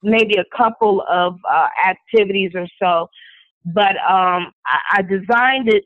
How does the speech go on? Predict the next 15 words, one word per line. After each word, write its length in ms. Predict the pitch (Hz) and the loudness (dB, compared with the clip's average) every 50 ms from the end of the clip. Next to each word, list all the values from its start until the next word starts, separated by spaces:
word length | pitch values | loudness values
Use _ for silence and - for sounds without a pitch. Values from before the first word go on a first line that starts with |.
| _ - _ - | _ -8 _ 0
so 160 | 208 202 202 196 | 2 2 2 2
that, 320 | 208 202 196 190 185 180 - - _ - - - | 2 2 2 2 2 0 -2 -8 _ -6 -2 0
uh, 480 | 185 185 180 175 165 143 139 127 110 104 - _ _ _ _ _ | 2 2 2 2 2 0 0 -2 -4 -6 -14 _ _ _ _ _
you 180 | 202 208 226 | 0 0 2
know, 120 | 226 226 208 | 2 2 2
you 200 | 196 196 220 214 | 2 0 0 0
could 220 | - 214 196 180 | 0 -2 -4 -2
d-, 180 | 175 196 196 196 196 | -4 -6 -6 -2 -2
get 100 | 202 202 - | -2 0 0
that 160 | 196 180 180 - _ _ _ _ - _ _ _ | 0 0 0 -2 _ _ _ _ -20 _ _ _
full 360 | 240 240 233 233 233 226 208 190 - | 2 4 4 6 4 2 2 -2 -6
healing, 640 | - 214 214 220 214 214 202 190 185 175 175 170 175 - - - - - _ _ _ _ - | -2 0 2 4 4 4 2 2 0 0 -2 -4 -8 -12 -20 -20 -20 -20 _ _ _ _ -2
um, 580 | 180 190 185 185 180 175 170 160 143 131 120 - _ _ _ _ - _ _ - | 0 2 2 2 2 0 0 -2 -4 -8 -14 -20 _ _ _ _ -20 _ _ -2
and, 220 | 190 180 185 175 - | 0 0 0 0 -4
and 420 | - 147 190 185 185 185 180 180 | -4 -2 -2 0 0 0 0 -2